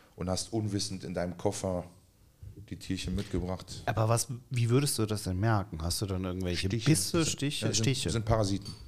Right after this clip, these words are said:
Speaker 1: also
Speaker 2: Okay.
Speaker 1: Blutsauger, genau wie Mücken,
Speaker 2: Ja.
Speaker 1: äh, oder Flöhe auch.
Speaker 2: Okay.
Speaker 1: Die sind auf unser Blut angewiesen, um sich zu vermehren. Und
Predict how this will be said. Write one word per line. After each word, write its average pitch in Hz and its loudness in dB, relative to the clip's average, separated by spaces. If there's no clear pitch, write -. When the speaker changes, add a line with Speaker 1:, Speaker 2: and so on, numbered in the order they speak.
Speaker 1:
also 90 -4
Speaker 2:
Okay. 85 -4
Speaker 1:
Blutsauger, 95 2
genau 92 -2
wie 98 2
Mücken, 139 -2
Speaker 2:
Ja. 87 -2
Speaker 1:
äh, - 2
oder 98 2
Flöhe 107 0
auch. 131 -4
Speaker 2:
Okay. 104 -4
Speaker 1:
Die - -6
sind 104 0
auf 95 -4
unser 98 -2
Blut 117 -4
angewiesen, 113 -2
um 104 -4
sich 101 -2
zu - -6
vermehren. 107 -2
Und 101 2